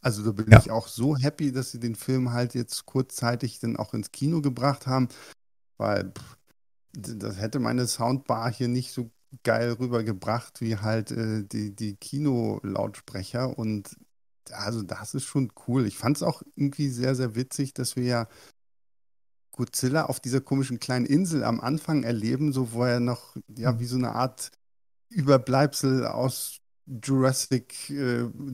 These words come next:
Speaker 1: Zeiten irgendwie hier kommt, so, so ein bisschen wie so ein T-Rex da und wo du denkst so, „Hä? Moment, hä, wie ist das jetzt noch ihr Baby-Godzilla oder wa-, warum ist denn der so klein, so, so, warum, äh, funktioniert?“ Und dann wird ja dann doch das wieder damit reingebracht, dass die Amerikaner und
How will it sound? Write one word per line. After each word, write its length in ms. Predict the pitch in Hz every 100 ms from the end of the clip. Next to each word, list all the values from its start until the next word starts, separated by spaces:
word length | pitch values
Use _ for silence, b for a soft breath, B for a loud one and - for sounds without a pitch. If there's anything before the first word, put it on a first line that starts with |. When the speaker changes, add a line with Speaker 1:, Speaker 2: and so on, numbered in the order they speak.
| 107
Speaker 1:
Zeiten 540 | - 113 123 131 123
irgendwie 580 | 120 131 127 113 - 120
hier 180 | 110 120
kommt, 360 | - - 160 156
so, 120 | 135
so 100 | 127
ein 80 | 120
bisschen 260 | 127 127
wie 60 | 127
so 120 | 123
ein 120 | 110
T-Rex 540 | - 147 131 120 - -
da 200 | 135 135
und 300 | 123 123 131
wo 60 |
du 120 | 127
denkst 220 | 113 123 -
so, 160 | 117 B B B _ _ -
„Hä? 240 | 101 143 -
Moment, 260 | - 101 98
hä, 220 | 95 95 -
wie 320 | 101 101 98
ist 200 | 107 -
das 180 | 113 -
jetzt 280 | 113 -
noch 260 | 123 - -
ihr 180 | - 107 92
Baby-Godzilla 1160 | 117 151 208 208 208 202 - 180 - 220 233 -
oder 300 | 147 135 123
wa-, 140 | 127
warum 200 | 127 151
ist 100 | 156
denn 80 | 135
der 100 | 139
so 120 | 135
klein, 380 | 135 135 - 208
so, 120 | 131
so, 240 | 120 113 101
warum, 460 | 117 - 135 135
äh, 220 | - 131 123 - - - _ _ _
funktioniert?“ 460 | 139 131 - 156
Und 140 | 131 117
dann 200 | 135 135
wird 140 | 139
ja 140 | 139 135
dann 260 | 131 131
doch 200 | 135 -
das 260 | - 131 -
wieder 240 | 123 127
damit 340 | 120 123 117 -
reingebracht, 540 | 127 139 117 123 120
dass 140 | 120 -
die 100 | 120
Amerikaner 720 | 113 110 - 131 135 131 127
und 180 | 127